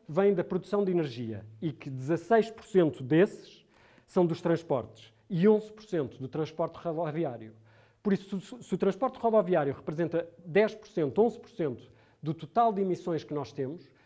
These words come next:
e se nós pretendemos atingir a neutralidade carbónica até dois mil e cinquenta,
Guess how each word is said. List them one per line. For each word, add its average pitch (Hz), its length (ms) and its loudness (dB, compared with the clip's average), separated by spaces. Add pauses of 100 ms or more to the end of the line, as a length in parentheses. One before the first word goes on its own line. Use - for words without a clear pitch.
(140)
e 147 60 -10
se - 120 -8
nós 185 160 0
pretendemos 190 560 0
atingir 180 460 0
a 165 40 4
neutralidade 175 600 2
carbónica 131 760 -2
até 139 300 -2
dois 135 180 -2
mil 135 180 -2
e 127 40 -4
cinquenta, 139 640 -4